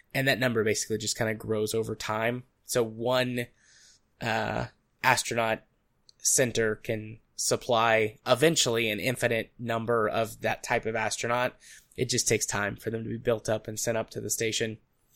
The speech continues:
Um, but they do research on the space station, which can do some things like just offer flat out bonuses, like twenty-five percent production boost to all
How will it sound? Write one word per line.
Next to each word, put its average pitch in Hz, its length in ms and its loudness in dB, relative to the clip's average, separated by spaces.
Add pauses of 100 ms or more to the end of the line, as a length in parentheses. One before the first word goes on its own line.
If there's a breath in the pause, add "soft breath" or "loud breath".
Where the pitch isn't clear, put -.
(720 loud breath)
Um, 135 500 4 (1200)
but 156 160 8
they 196 100 8
do 180 140 4
research 165 400 2
on 151 80 0
the 156 60 -4
space 147 260 0
station, 147 480 0
which 123 200 0
can 123 360 -2
do 120 200 0
some 131 260 4
things 123 260 2
like 113 160 2
just - 160 -2
offer 113 260 2
flat 117 300 2
out 113 160 2
bonuses, 113 640 -2
like 104 280 -2 (140)
twenty-five 127 480 0
percent 160 400 0
production 160 460 0
boost 110 520 -6
to 113 520 -4 (520 soft breath)
all 120 640 4